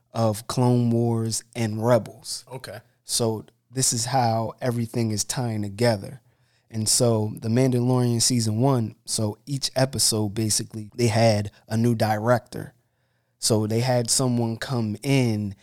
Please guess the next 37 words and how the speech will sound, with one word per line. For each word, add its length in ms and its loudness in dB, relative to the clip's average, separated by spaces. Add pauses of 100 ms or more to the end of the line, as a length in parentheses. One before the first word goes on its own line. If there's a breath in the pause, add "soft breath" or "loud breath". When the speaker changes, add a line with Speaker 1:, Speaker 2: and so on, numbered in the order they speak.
(160 soft breath)
Speaker 1:
with 180 -6
new 360 4
views 720 2
that 160 -6
didn't 280 -2
direct 560 -2
the 100 -6
past 500 0
episode. 640 -4 (140)
Speaker 2:
I 100 -12
thought 300 -10
it 200 -12
worked 320 -8
really 240 -6
well 240 -8
together. 240 -12
You 100 -10
Speaker 1:
Yeah. 80 0
Speaker 2:
wouldn't 200 -2
even 180 -10
notice 400 -6
that 100 -14
it 60 -14
was 100 -16
a 60 -18
different 340 -20
director. 480 -18
Speaker 1:
You 120 4
wouldn't 220 8
even 220 4
Speaker 2:
Yeah, 80 8
they 60 6
Speaker 1:
notice. 240 0
Speaker 2:
did 100 -4
it 80 -12
really 160 -10
well. 300 -12